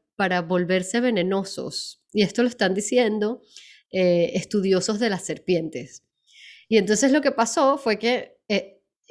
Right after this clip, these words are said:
o sea, normalmente los que estudian las serpientes estudian qué compone o cuáles son los componentes del veneno, obviamente, ¿sabes? Para buscar antídotos y este tipo de cosas,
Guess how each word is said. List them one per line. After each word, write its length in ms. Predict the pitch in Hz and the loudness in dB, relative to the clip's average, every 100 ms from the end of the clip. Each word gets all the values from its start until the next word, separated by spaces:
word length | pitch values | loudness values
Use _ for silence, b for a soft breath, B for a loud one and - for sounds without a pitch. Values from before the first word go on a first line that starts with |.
| - | -14
o 20 | 208 | -4
sea, 160 | 214 196 | 0 2
normalmente 680 | 175 175 208 233 196 311 - | 4 2 2 0 0 -6 -4
los 180 | 196 185 | -6 -6
que 80 | |
estudian 420 | 190 - 202 202 277 | -6 0 2 2 2
las 120 | 277 | 0
serpientes 500 | 285 - 285 262 220 | -4 0 0 0 -4
estudian 400 | 208 233 233 247 | -2 0 0 0
qué 160 | 254 | -2
compone 640 | 262 269 269 285 254 294 330 | -2 -2 2 2 2 0 -4
o 80 | - | -6
cuáles 180 | 202 196 | -2 -2
son 120 | 247 | -2
los 100 | 247 | -4
componentes 580 | 262 240 226 226 226 226 | -4 0 2 2 0 0
del 140 | 226 | 0
veneno, 500 | 165 170 180 165 269 - | 0 2 2 0 -2 -2
obviamente, 560 | 185 185 214 202 240 - | -2 0 -2 -4 -8 -10
¿sabes? 220 | - 175 | -4 -4
Para 140 | 156 160 | -2 -4
buscar 180 | 165 | -2
antídotos 560 | 175 180 240 233 202 185 | -2 2 4 4 2 0
y 60 | 180 | -4
este 180 | 180 | -4
tipo 220 | 208 240 254 | -4 0 0
de 60 | |
cosas, 320 | 247 214 220 | 0 -2 -2